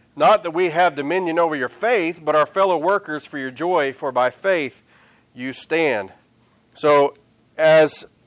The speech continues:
as he's continuing his defense, the overall, uh, look of the book itself is he's defending himself against those that are claiming that he's not,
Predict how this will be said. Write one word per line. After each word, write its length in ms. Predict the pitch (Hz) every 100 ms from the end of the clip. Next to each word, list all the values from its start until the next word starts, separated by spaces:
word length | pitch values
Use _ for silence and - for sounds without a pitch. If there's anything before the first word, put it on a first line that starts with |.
| -
as 160 | 143 135
he's 220 | 185 170
continuing 840 | 165 151 - 208 247 247 240 233
his 300 | 208 202 190
defense, 680 | 143 147 - 196 214 160 -
the 100 | -
overall, 760 | 147 196 185 196 202 208 208 _ _ _ _ _ _ _
uh, 420 | - 135 127 123 123 _
look 500 | 143 147 185 208 202 _ _ -
of 300 | 156 143 123
the 80 | 127
book 420 | 113 175 170 160
itself 800 | 156 - - 208 202 143 - - _ _ _ _ _ _
is 260 | 151 156 139
he's 380 | 143 151 180 131
defending 520 | 139 - 208 214 185
himself 560 | 180 165 - 165 156 -
against 360 | 143 151 -
those 380 | 135 160 165 147
that 160 | 156 143
are 160 | 135
claiming 480 | 127 - 170 170 147
that 140 | 139 131
he's 220 | 151 -
not, 380 | 131 139 143